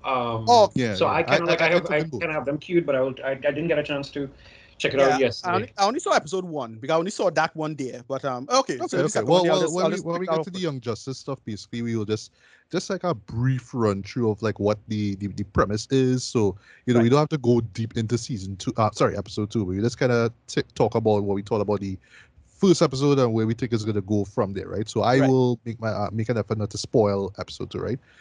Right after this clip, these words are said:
Speaker 3: Yeah, so point is, while, while I was running this thing on my laptop, I, I had my Evernote on my phone.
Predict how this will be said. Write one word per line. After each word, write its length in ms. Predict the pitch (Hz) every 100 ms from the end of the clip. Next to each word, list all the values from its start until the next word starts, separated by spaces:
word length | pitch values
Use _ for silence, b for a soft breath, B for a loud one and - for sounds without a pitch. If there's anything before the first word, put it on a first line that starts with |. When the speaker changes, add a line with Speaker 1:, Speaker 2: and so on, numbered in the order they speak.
| b b b
Speaker 3:
Yeah, 180 | 135 110
so 320 | - 131 117
point 300 | - 170 156
is, 220 | 117 113
while, 280 | - 113 135
while 420 | 120 127 131 127 127
I 40 |
was 320 | 117 110 -
running 320 | 95 110 113 123
this 160 | 120
thing 100 | 127
on 80 | 110
my 120 | 110
laptop, 420 | 107 90 - 98 101
I, 260 | 98 107 107 -
I 100 | 104
had 200 | 107 104
my 120 | 104
Evernote 420 | 110 95 101 104
on 100 | 110
my 60 | 98
phone. 320 | - 107 92